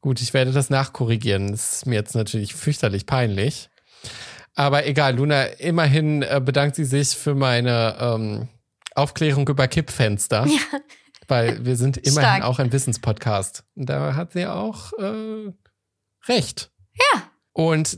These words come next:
Speaker 1: dann ist mir noch aufgefallen, weil Didi,
Speaker 2: Mhm.
Speaker 1: die Unterstrich die, mich darauf hingewiesen hat, also uns erzählt hat, dass sie den zweiten Teil sonst aus der Bibliothek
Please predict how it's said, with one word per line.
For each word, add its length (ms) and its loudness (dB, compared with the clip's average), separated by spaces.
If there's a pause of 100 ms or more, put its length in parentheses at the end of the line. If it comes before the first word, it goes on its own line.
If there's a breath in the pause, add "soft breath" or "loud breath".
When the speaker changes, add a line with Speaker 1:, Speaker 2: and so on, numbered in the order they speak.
Speaker 1:
dann 200 2
ist 200 -2
mir 140 2
noch 160 0
aufgefallen, 760 0
weil 480 2
Didi, 580 2 (480 soft breath)
Speaker 2:
Mhm. 420 0 (320)
Speaker 1:
die 220 2
Unterstrich 540 2
die, 360 2 (480)
mich 220 0
darauf 260 2
hingewiesen 640 0
hat, 180 -4
also 420 0 (400)
uns 260 2
erzählt 580 2
hat, 400 2
dass 460 2
sie 720 0 (140)
den 180 2
zweiten 460 0
Teil 560 2 (720 loud breath)
sonst 380 2
aus 120 0
der 80 2
Bibliothek 500 0